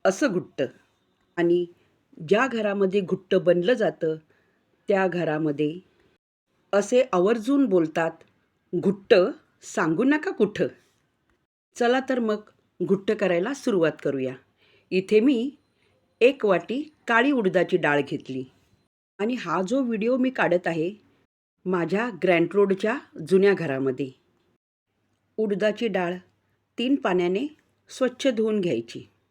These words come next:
त्याच्यानंतर अर्धी वाटी शेंगदाणे त्याच्यामध्ये घालून घ्यायचे. शेंगदाणे आणि उडदाची डाळ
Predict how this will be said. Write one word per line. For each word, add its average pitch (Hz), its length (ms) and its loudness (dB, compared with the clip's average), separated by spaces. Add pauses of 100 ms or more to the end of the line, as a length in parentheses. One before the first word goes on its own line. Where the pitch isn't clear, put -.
(460)
त्याच्यानंतर 202 600 0 (640)
अर्धी 185 300 0
वाटी 220 400 0 (580)
शेंगदाणे 185 520 2
त्याच्यामध्ये 180 640 0 (520)
घालून 196 440 2
घ्यायचे. 139 460 -2 (100)
शेंगदाणे 190 680 2 (480)
आणि 262 200 0
उडदाची 160 500 0
डाळ 135 220 -6